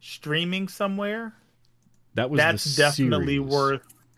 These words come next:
Speaker 1: Yeah, that's definitely worth watching.
Speaker 2: Yeah, that
Speaker 1: Um,
Speaker 2: one. That's what, two thousand five. Wow. Okay. Yep. It's got, uh,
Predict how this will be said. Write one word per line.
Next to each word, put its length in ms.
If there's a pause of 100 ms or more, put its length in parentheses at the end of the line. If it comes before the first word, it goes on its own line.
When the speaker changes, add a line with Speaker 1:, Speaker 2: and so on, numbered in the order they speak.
(500)
Speaker 1:
Yeah, 160
that's 220
definitely 420
worth 240
watching. 480 (960)
Speaker 2:
Yeah, 120
that 180
Speaker 1:
Um, 60
Speaker 2:
one. 520 (240)
That's 160
what, 180
two 140
thousand 760
five. 720
Wow. 360 (1600)
Okay. 960
Yep. 300 (100)
It's 140
got, 340
uh, 380